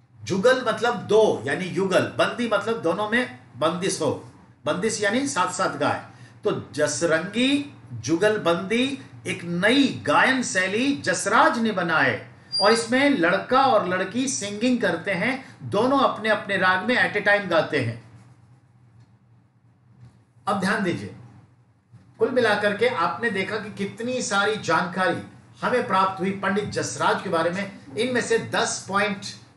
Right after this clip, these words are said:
मानने का है, सवाल आएगा। अब आइए, डेथ एक और व्यक्ति का हुआ। ये जो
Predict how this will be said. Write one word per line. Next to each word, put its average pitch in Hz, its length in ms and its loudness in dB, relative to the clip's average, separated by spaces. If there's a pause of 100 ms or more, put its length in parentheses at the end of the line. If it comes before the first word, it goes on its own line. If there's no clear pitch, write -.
(160)
मानने 180 500 0
का 170 180 -2
है, 190 240 2
सवाल 165 480 0
आएगा। 156 400 0 (720)
अब 170 140 2
आइए, 127 280 2 (1900)
डेथ - 760 -2
एक 170 180 0
और 269 200 4
व्यक्ति 175 340 0
का 143 140 0
हुआ। 104 280 -6 (720)
ये 143 160 0
जो 220 400 4